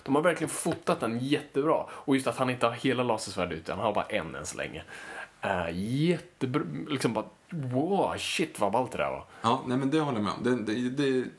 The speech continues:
Speaker 2: den scenen gillar jag. Jag gillar inte nästa s-, fight, men den där, den scenen gillar jag. Eh, för att den är liksom down to earth, den känns, känns grundad i verkligheten på något sätt. Det känns
Speaker 1: Ja.
Speaker 2: som att det faktiskt är lite spännande. I och med att Qui-Gon skulle man ju kunna strypa där. Alltså, han hade ju kunnat dött där.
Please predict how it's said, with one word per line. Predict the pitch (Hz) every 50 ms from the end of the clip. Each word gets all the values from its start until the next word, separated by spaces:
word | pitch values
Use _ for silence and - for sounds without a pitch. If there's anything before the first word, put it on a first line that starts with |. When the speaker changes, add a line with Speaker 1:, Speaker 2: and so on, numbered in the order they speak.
| -
Speaker 2:
den | - 139 156 151
scenen | 123 - 113 98 95 95 98
gillar | 98 98 101 101
jag. | 98 101
Jag | 107
gillar | 113 113 117 117
inte | 117 120 110 107 104 - -
nästa | 127 110 107 104 98 - - -
s-, | 117 110 - - - - - -
fight, | - - 101 82 - - -
men | 104 107 107 107 107 107
den | 120 120 127
där, | 143 139
den | 127 139 160 156 139
scenen | 123 - 113 104 104 101 98 104
gillar | 104 101 101
jag. | 95 95 - - - - - - - - - -
Eh, | - - 98 98 98 95 95
för | 95 - 104
att | 98 -
den | 110 104
är | 117 127
liksom | 123 - - - 104 98
down | 98 98 98 101
to | 104
earth, | 101 98 98
den | - 107
känns, | 104 110 104 98 98 104 - - - - - - - - - - - - - - - -
känns | - 113 104 101
grundad | 104 110 110 101 98 101 98 101
i |
verkligheten | 98 101 98 95 - 110 110 131 131 - - 107 95
på | -
något | 98 92 90 -
sätt. | - 98 -
Det | - 104
känns | - 120
Speaker 1:
Ja. | 104
Speaker 2:
som | 101 92
att | 98 95
det | 101
faktiskt | - 107 101 - 101 101 -
är | 98 98
lite | 98 101
spännande. | - - 101 104 127 127 113 107
I | 127 147
och | 147
med | 135 110
att | 95 - - - - - - - -
Qui-Gon | 131 120 131 135 131 117
skulle | 104 - 120 113
man | 123 131
ju | 123 104
kunna | - 107 98 98 98 92 - - - 82 82 87
strypa | - - 113 110 104 - 127 120
där. | 104 92 - -
Alltså, | 101 98 107
han | 110 117 117
hade | 107 117 107
ju | 104
kunnat | - 104 101 107
dött | 123 117 - - -
där. | - - - -